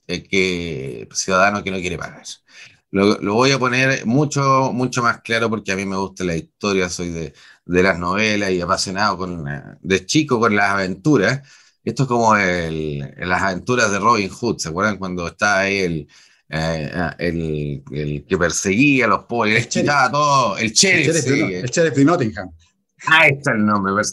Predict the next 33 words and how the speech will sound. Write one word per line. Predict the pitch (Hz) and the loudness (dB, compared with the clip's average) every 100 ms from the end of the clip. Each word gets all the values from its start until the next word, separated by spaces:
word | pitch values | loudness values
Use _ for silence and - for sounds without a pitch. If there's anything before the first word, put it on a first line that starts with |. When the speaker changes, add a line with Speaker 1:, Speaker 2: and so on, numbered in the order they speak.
| - - | -10 -4
Speaker 1:
por | 131 120 | 2 2
supuesto, | - 101 92 107 90 98 | 2 -4 -2 -2 -2 -2
tú | 104 | 0
me | 107 | 0
recuerdas, | 101 95 92 90 - - | 0 0 -2 -4 -6 0
sheriff | 123 101 | 2 2
de | 101 | 2
Nottingham. | 101 87 73 113 120 - - _ _ | -2 -4 -4 -4 -4 -12 -20 _ _
Y | - 139 165 180 - | 2 4 6 4 2
claro, | 123 104 | 0 2
la | 95 | 0
gente | 85 139 139 143 | -2 -4 -2 -4
sufría | 113 98 131 139 127 | -2 -2 0 2 2
porque | 110 101 | -2 -4
en | 101 | -4
esos | 113 98 - | -4 -6 -6
tiempos, | 120 117 107 104 104 | -2 -2 -2 -2 0
¿no?, | 101 101 104 _ - | 0 -2 -6 _ -8
en | 90 | -4
el | 95 | -4
feudalismo | 80 104 95 95 101 90 98 101 | -4 -6 -4 -4 -4 -4 -4 -2
era | 101 90 | 0 0
bastante | 87 - 107 95 95 | -2 -4 -6 -4 0
duro | 104 104 | 0 2
para | 95 90 85 | 2 0 -2
cobrar, | 82 104 110 110 _ _ _ _ | -4 0 -2 -2 _ _ _ _
eh, | - 90 104 101 _ - | -4 -2 0 -4 _ -4
y | 95 | 0
bueno, | 101 76 67 _ _ | 2 0 -4 _ _
ahí | 82 90 87 | -4 -2 0
aparecía | 82 82 - 90 | 0 -4 -2 -2
Robin | 85 92 90 | 0 -2 -2
Hood, | 82 - 117 76 | -6 0 0 0